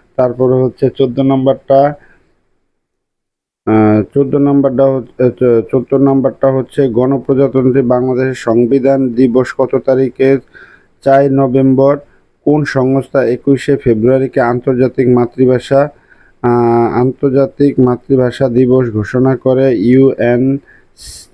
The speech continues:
ইএসসিও। তারপরে ষোলো নম্বরটা বাংলাদেশের সম্পর্কিত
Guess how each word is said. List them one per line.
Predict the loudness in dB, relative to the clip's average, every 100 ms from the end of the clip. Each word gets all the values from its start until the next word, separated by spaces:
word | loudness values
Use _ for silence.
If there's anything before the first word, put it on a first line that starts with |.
| _
ইএসসিও। | 0 2 2 0 -2 -2 -8 0 2 2 2 2 0 _ _ _ _ _
তারপরে | -4 -4
ষোলো | -2 0
নম্বরটা | 2 2 0 -2 -2
বাংলাদেশের | 0 0 -2 -2 -2 -4
সম্পর্কিত | -2 -4 -4 -2 -2 -2 -2 0 0